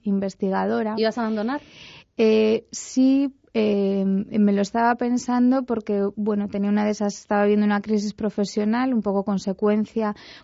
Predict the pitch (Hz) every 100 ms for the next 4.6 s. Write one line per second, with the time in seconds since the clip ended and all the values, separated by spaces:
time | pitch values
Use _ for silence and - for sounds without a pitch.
0 | _ 214 196 185 185 185 180 180 180 -
1 | 208 185 185 185 185 185 202 196 190 185
2 | 196 208 196 196 208 202 208 202 - 214
3 | 208 202 202 202 208 196 190 196 196 196
4 | 208 196 190 196 202